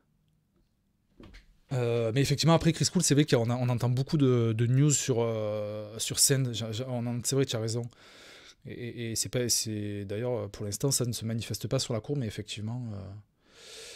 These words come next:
Dimitri, le U T K, je connais pas ça. On a parlé tout à l'heure, c'est vocal. Il y a eu ma... ah, il y a eu un, oh, j'ai pas vu qu'il y avait un vocal. Ok. C'est bon moment, d'accord. Solana et des fois, je trouve que c'est long.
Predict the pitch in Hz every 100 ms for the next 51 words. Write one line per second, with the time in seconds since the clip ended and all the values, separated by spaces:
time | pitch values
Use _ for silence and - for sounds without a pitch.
0 | - - 123 170 - 139 135 113 - 101
1 | 120 131 113 - 147 - 110 104 135 -
2 | 123 147 123 104 117 139 117 131 101 95
3 | - 139 170 - _ _ _ 127 135 131
4 | 139 160 147 131 127 127 127 113 107 123
5 | 131 107 107 104 110 123 - - 123 _
6 | - - _ _ _ _ _ _ _ _
7 | _ _ - - 107 107 104 135 127 107
8 | - 120 127 143 - 120 110 113 120 143
9 | 151 156 156 160 - - 113 131 135 135
10 | 139 135 135 135 135 139 139 - _ _
11 | _ _ _ _ _ _ 120 120 - 127
12 | - 123 - - 117